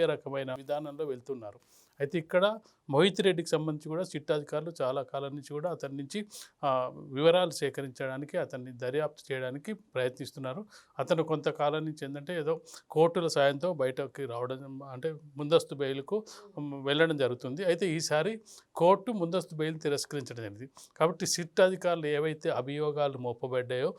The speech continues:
ఛార్జ్ షీట్లో ఏ అయితే అభివే-, అభియోగాలు మోపబడ్డాయో, తూడా చైర్మన్గా ఉన్న చెవిరెడ్డి మోహిత్ రెడ్డి డబ్బులని, తూడా వెహికల్స్, తూడా ఏదంటే అవి ప్రభుత్వ వాహనాలు, ప్రభుత్వ వాహనాలకు సెక్యూ-,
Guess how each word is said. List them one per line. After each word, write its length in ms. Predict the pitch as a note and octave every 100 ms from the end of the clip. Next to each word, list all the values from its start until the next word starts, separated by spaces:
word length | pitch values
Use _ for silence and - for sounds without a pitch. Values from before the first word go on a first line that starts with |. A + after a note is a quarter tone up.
| - _
ఛార్జ్ 300 | - C3+ D#3
షీట్లో 380 | D#3 E3 E3 D#3 D3
ఏ 100 | C#3
అయితే 240 | C3+ C3 C3
అభివే-, 420 | A#2 C3 C#3 C#3+ -
అభియోగాలు 460 | B2+ C#3+ C#3 C3 A#2+
మోపబడ్డాయో, 640 | A#2 A2+ - A2+ A#2+ E3 - - - -
తూడా 300 | D#3+ F#3+ F3+
చైర్మన్గా 640 | E3+ D#3+ D3 D3+ D3 C#3+ C3+
ఉన్న 240 | C3 B2+ B2 A#2 - - -
చెవిరెడ్డి 500 | C#3 D3+ D#3 C#3+ C3
మోహిత్ 340 | B2 B2 A#2+
రెడ్డి 280 | A#2 A2 F#3+ G#3+ - - -
డబ్బులని, 560 | C3 C#3+ E3 G3 C#3 A#2 _ - C3 C3 - D#3+
తూడా 260 | D3+ D#3+ F3+ E3+
వెహికల్స్, 540 | C#3+ D3 F3 B2+ - - - - _
తూడా 220 | D#3+ E3+ E3 D3
ఏదంటే 320 | C#3+ D3 F3 D3+
అవి 220 | B2+ C#3+ E3+
ప్రభుత్వ 460 | D#3+ C3 C3+ D3 E3
వాహనాలు, 480 | C#3 B2+ B2+ C3+ D3+
ప్రభుత్వ 420 | E3+ B2+ C3 D3
వాహనాలకు 560 | B2+ B2+ B2+ B2+ B2 G3 G3+ - -
సెక్యూ-, 360 | - D#3+ -